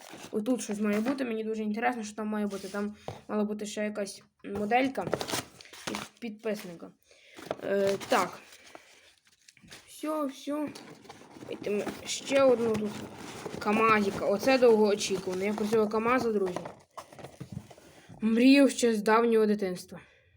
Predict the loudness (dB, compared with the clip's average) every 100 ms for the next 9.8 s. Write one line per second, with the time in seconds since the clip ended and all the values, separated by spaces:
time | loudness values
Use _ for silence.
0 | _ -6 -4 2 6 6 4 -2 -4 -2
1 | -2 0 2 4 4 0 -10 -18 _ _
2 | _ _ _ -2 -2 0 -2 0 0 0
3 | -2 0 0 2 2 0 -6 -6 -4 -2
4 | 0 0 0 -2 -4 -20 _ _ -20 -4
5 | -2 -2 -2 -2 -2 -8 -16 _ _ _
6 | -10 -6 -6 2 2 4 -2 -4 -8 -2
7 | 0 2 2 0 -4 -4 -4 -4 -6 -6
8 | -8 -10 -10 -10 -12 -16 -20 _ _ _
9 | _ _ _ -8 0 2 2